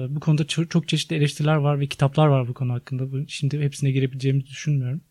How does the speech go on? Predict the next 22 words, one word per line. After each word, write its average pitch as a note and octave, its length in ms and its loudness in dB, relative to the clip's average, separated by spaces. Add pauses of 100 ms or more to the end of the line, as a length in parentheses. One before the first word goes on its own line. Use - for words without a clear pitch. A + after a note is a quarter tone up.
(680)
Ama D#3 300 0 (760)
düşünce D#3 380 6
deneylerinin D3 480 6
bir D#3 160 2
anlamı D3 320 6
var C#3+ 140 6
mı C#3 140 2
diye C3 100 0
soracak C#3 420 -2
olursak, C3+ 460 -6 (1160)
bence D3+ 380 4
var F3+ 220 6
ama E3 220 0
çok - 220 -6
da D#3+ 60 -2
abartmamak C#3 560 0
gerekiyor. A#2+ 400 -6 (500)
Yani C3 240 2
bu C#3+ 200 2
bir D#3 100 2
zemin C3+ 320 6
sağlıyor. C3 540 0